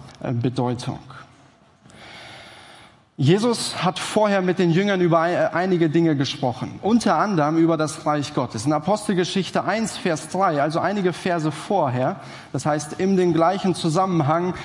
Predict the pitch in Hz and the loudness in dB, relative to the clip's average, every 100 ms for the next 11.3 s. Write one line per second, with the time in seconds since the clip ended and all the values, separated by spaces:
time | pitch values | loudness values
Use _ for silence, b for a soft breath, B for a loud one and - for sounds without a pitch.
0 | B - - 180 202 - - 190 185 175 | B -10 -6 -2 -2 -2 0 2 2 0
1 | - 180 170 170 165 175 180 151 170 143 | 0 0 2 4 4 4 2 2 0 0
2 | 165 185 180 165 160 135 180 170 170 151 | 0 -2 -2 -4 -2 -2 -2 -2 0 0
3 | 170 160 156 147 165 - - 143 131 - | 0 -2 -2 0 -2 -2 -4 -4 -4 -6
4 | 156 147 127 131 - - - - B B | -2 0 2 0 -4 -12 -18 -20 B B
5 | B B B - 131 185 202 202 - - | B B B -2 2 4 4 0 0 2
6 | 247 262 214 - - 196 190 170 156 - | 2 2 -2 -2 0 0 2 0 0 0
7 | 226 226 180 156 185 185 156 185 - 170 | 0 2 2 2 2 2 2 -2 -2 0
8 | 185 190 165 175 127 120 143 175 180 202 | 2 2 2 2 2 2 2 2 2 2
9 | 143 131 165 151 - 165 190 202 190 165 | 2 2 0 0 -2 2 2 2 -2 -2
10 | 160 202 180 196 196 165 160 - 151 175 | 0 0 0 0 0 0 -2 -2 0 0
11 | 185 170 - | 0 -4 -10